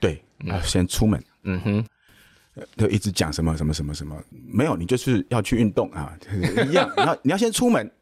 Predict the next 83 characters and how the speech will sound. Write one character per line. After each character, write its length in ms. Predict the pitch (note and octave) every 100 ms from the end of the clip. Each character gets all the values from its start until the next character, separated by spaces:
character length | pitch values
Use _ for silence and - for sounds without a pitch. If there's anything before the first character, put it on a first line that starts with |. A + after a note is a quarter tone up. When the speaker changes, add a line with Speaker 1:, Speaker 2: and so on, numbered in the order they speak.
| _
Speaker 1:
啊。 200 | - C#2+ - _
Speaker 2:
嗯。 220 | - G2+ E2+ - - _
Speaker 1:
所 160 | - A2+
以 60 | F#2+
光 240 | - G#2+
魔 100 | G2+
王 140 | F2+
就 140 | F#2 F2+
打 200 | - -
了 60 | D#2+
一 40 |
个 100 | G2+
喷 240 | - A2+
嚏， 160 | A#2 G#2+
把 160 | - D2+
他 100 | F2+
房 220 | E2 F2
子 80 | E2
烧 260 | - A2
了， 140 | G2+ -
这 80 | -
样 120 | C#2+
子。 60 | F2+ - - - - - -
Speaker 2:
<laughs> 680 | D#4 - - - - - F#2
但 180 | G#3
讲 220 | D#3+ - D#2+
到 80 | G2+
光 220 | A#2 A#2
魔 180 | G2+ D#2+
王 200 | - -
啊， 60 |
大 160 | - G#2+
家 320 | B2+ A#2 B2 - - -
因 100 | -
为 80 | C#3+
这 100 | C3
个 60 | C#3
戏 260 | - C3
之 140 | G2+ A#2
前 160 | -
已 60 | F2
经 120 | F2+
开 140 | F2 G2+
始 100 | D2
宣 240 | - G2
传 160 | - -
了， 60 | G2
开 140 | G2
始 80 | G2
卖 180 | E2 F2
票 200 | F#2+ E2+ -
嘛， 80 | -
大 100 | G#2
家 100 | A2
应 100 | A2+
该 140 | B2
都 120 | A#2
有 60 | F#2
看 200 | - G2+
到 80 | F#2
光 260 | - G2 G#2
魔 220 | G2 D#2+
王 180 | C2 D#2+
的 80 |
造 220 | D#2 D#2+ -
型。 180 | - - G#2+ - -
光 200 | - D3
魔 240 | F#3 D3 C3+
王 140 | A2+
的 60 | A#2+
造 180 | C3
型， 200 | A#2+ -
我 100 | F#2
那 100 | G2+
时 120 | C3+ C3+
候 40 |
第 140 | - C3
一 120 | C#3+
次 100 | -
看 240 | - A2
到， 180 | G2 G2
想 220 | F#2+ E2+
说， 180 | - G2+